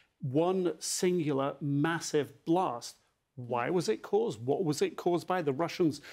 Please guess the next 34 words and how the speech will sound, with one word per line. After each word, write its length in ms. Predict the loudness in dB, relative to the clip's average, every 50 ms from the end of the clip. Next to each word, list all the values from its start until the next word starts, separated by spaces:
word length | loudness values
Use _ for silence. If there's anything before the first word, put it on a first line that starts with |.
| -20 -20 _
say 260 | -8 -4 0 0 0
they're 200 | 2 2 2 2
investigating, 880 | 2 2 0 0 -2 -4 -4 -4 -4 -4 -2 -2 -4 -4 -4 -6 -6
but 200 | -6 -6 -4 -2
they've 160 | -4 -4 -2 -2
been 220 | 0 0 0 -2
very 420 | -4 -2 0 0 2 2 0 -2
quick 560 | -2 -4 -2 0 0 0 2 0 -4 -6 -12 -20 _ _ _ _ _ _ _ _
on 120 | 0 2
a 60 | 2 2
day 260 | 4 4 4 4 4
when 180 | 4 4 4
there 120 | 4 4 4
are 40 | 4
already 300 | 4 2 2 2 0 -2
two 200 | 0 0 0 0
drone 320 | 2 2 2 4 2 0
strikes 460 | 0 -4 -6 -4 -4 -4 -4 -6 -4
to 140 | -2 -2 -2
say 320 | 0 0 0 0 0 -2 -6 -14 -14 _
it 160 | -2 -2 0 2
wasn't 260 | 2 0 2 2 2 0
a 60 | 2
drone 280 | 2 2 2 2 0
strike. 340 | -2 -4 -6 -6 -6 -4 -2
And 100 | -2 -2
I 20 | 0
think 220 | 0 -2 0 0
what's 220 | 0 0 0 -2 -8 _ 2
interesting 640 | 2 2 2 0 -2 -4 -4 -4 -4 -4 -2 -2 0
about 300 | 0 -2 -2 -4 -2 -4
this 160 | -4 -4 -2
facility 720 | -4 -4 -4 0 0 0 0 0 -2 -6 -6 -8 -8 -6
is 260 | -6 -6 -6 -8 -10